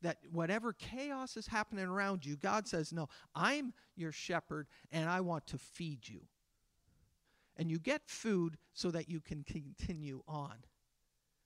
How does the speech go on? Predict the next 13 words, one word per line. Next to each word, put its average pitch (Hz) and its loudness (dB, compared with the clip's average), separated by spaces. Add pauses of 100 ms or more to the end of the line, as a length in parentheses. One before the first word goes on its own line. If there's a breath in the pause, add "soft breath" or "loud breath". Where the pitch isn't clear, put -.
(500)
But 196 6
in 202 4
the 196 4
midst 214 4
of 269 4
the 302 4
chaos, 170 4 (1000)
he 190 2
prepares 202 6
a 190 0
table. 160 2
This 175 2
morning, 262 2